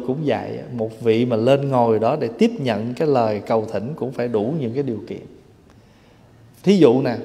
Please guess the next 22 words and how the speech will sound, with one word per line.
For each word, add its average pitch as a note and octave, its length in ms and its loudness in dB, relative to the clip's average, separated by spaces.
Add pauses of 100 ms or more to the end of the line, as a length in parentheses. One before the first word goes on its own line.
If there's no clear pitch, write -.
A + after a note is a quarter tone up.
(360)
vị A2 280 0
đó C#3 260 2
phải A2+ 100 -2
có D3+ 160 -4
cái D#3+ 220 -4
tâm C3+ 340 0 (300)
vô D3+ 260 6
tư, E3 440 4 (180)
không C#3 340 0
có D3+ 60 -2
vì A#2+ 520 0 (380)
thiên D3+ 260 6
vị. G2+ 300 -6 (1200)
Thí E3+ 120 4
dụ C3 180 4
như C3 180 0
mình A#2+ 180 -4
thích F#3+ 160 -2 (100)
cái D#3+ 140 -6
chú F3+ 340 -2
thầy A2+ 220 -2
đó B2 80 -4